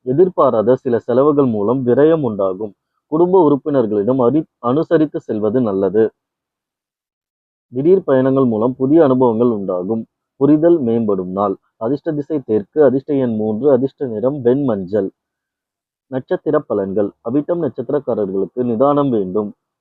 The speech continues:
சதயம் நட்சத்திரக்காரர்கள் சிந்தித்து செயல்படவும். பூரட்டாதி நட்சத்திரக்காரர்களுக்கு புதிய அனுபவங்கள் பிறக்கும். மீன ராசி நேயர்களே, புதிய வரவுகளால்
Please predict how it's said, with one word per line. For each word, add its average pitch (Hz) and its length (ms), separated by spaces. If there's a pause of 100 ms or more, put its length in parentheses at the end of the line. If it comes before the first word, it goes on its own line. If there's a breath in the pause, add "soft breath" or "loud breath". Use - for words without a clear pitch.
சதயம் 156 400
நட்சத்திரக்காரர்கள் 110 920
சிந்தித்து 143 500
செயல்படவும். 101 560 (360)
பூரட்டாதி 156 500
நட்சத்திரக்காரர்களுக்கு 104 1000 (100)
புதிய 139 280
அனுபவங்கள் 117 540
பிறக்கும். 98 500 (300)
மீன 160 280
ராசி 120 320
நேயர்களே, 98 500 (140)
புதிய 160 340
வரவுகளால் 107 580